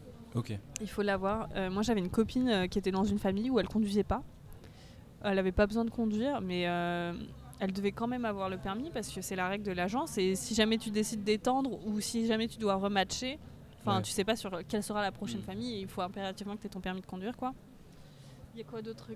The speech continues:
Speaker 2: comme condition ? Il faut pas, il faut avoir un casier judiciaire vide.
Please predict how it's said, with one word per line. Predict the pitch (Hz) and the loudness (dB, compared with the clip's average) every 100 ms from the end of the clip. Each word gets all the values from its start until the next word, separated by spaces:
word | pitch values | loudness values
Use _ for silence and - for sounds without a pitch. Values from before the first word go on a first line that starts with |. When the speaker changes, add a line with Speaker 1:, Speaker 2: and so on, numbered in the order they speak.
| - | -10
Speaker 2:
comme | 208 | -10
condition ? | 202 208 202 - 233 233 233 | -8 -8 -8 -8 -6 -4 -4
Il | 220 | -6
faut | - 214 | -4 0
pas, | 240 233 - | 2 2 0
il | 220 | -4
faut | - | 2
avoir | 226 233 | 4 4
un | 220 | 2
casier | 214 226 220 | 2 2 4
judiciaire | 220 202 - 220 | 2 0 -2 -2
vide. | 214 190 214 262 220 | -2 -2 -2 2 2